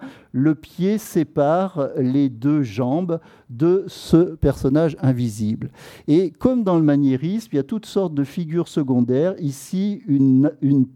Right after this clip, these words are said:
tasse qui est en même temps une tête. Voyez, ici. Et ce personnage tient une sorte d'aiguière, euh, ici, euh, mais qu'on peut interpréter. Puis vous avez ce, ce personnage ici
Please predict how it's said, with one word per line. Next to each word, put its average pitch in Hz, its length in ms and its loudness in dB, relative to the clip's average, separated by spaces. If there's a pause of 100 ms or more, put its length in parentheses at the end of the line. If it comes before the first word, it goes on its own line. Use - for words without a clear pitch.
(100)
tasse - 600 -2
qui - 100 0
est 139 160 0
en 139 80 4
même 131 240 4
temps 170 180 0
une 147 220 0
tête. - 580 -6 (460)
Voyez, 120 360 -6 (100)
ici. 123 420 -16 (460)
Et 170 260 0
ce - 140 -6
personnage 165 760 -2
tient 170 260 -2
une 151 180 0
sorte - 400 -8
d'aiguière, 127 920 -2
euh, 123 500 -6
ici, 135 560 -10 (460)
euh, 120 480 -4
mais 120 140 -4
qu'on 120 160 -8
peut 139 140 -6
interpréter. 123 640 -8
Puis 147 120 -10
vous 113 140 -8
avez 123 180 -6
ce, 120 180 -16
ce 131 140 -14
personnage 135 640 -8
ici 151 480 -14